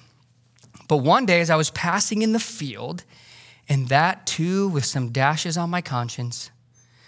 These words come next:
fearing lest yet all was not right." Okay, stop there. How many of you, you know, you know how that feels? You walk out, you go to your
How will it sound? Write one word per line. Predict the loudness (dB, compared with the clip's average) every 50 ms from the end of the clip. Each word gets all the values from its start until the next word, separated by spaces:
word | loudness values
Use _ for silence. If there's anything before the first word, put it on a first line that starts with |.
| _ _
fearing | -18 -14 -12 -4 0 2 2 2 2 2 2 2
lest | 2 2 2 2 2 0 -2
yet | 0 2 2 2 2 0 0
all | 0 2 2 2 0
was | -2 -4 -4 -4
not | -2 -2 -2 -2 -4 -8
right." | -12 -12 -12 -14 -16 -18 -20 -20 -12
Okay, | -6 -4 -4 -4 -4
stop | -4 -2 0 0 2 2
there. | 0 -2 -2
How | -2 -2 -2
many | -2 -2 -2
of | -2 -2
you, | -2 -2 -4 -4 -8 -16 -20 -20 -20 -20 -16 _
you | -4 -2 0
know, | 2 2 0 0 -2 -2
you | -2 0
know | 2 2
how | 2 2
that | 2 0 -2 -4
feels? | -8 -8 -8 -8 -10 -12 -16 _ _ _ _ -20 -20 -20 -20 -20 -20 _ _ -20 -20 -20 -20 -20 _ _ _ _ _ _ _ -8
You | -6 -2
walk | 0 0 0 0 0 0
out, | 0 0 0 0 -2
you | -4
go | -4 -4 -4 -4
to | -4
your | -4 -6 -6 -8 -10